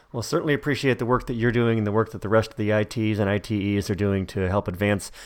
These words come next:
universal paddle sports, uh, nationwide and worldwide as well. Larry, who else, who else do you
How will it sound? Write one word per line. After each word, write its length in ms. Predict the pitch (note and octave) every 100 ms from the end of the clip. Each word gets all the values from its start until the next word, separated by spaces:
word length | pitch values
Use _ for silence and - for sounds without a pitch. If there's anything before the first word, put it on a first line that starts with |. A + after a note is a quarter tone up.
| - -
universal 420 | C3 A#2 A2 A2+
paddle 300 | A#2 A2 G2+
sports, 440 | - G#2 F#2+ - -
uh, 280 | G2+ F2+ F2+ A2
nationwide 680 | A2 A#2+ A#2+ A2 A2 A2 G#2+
and 120 | G2+
worldwide 460 | G#2+ G2+ F2 E2 E2
as 120 | G2
well. 320 | G2 F2 D#2+ - - - - - - - - - -
Larry, 220 | F3+ G3 D#3+
who 240 | C4 C#4+
else, 320 | C4 A3 - E3+
who 220 | A#3+ A4+
else 140 | A#3
do 140 | - G#3
you 300 | F#3+ E3